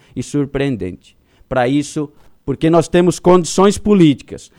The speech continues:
nós temos apoio de sete deputados estaduais,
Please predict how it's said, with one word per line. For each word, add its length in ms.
nós 160
temos 320
apoio 640
de 240
sete 680
deputados 600
estaduais, 760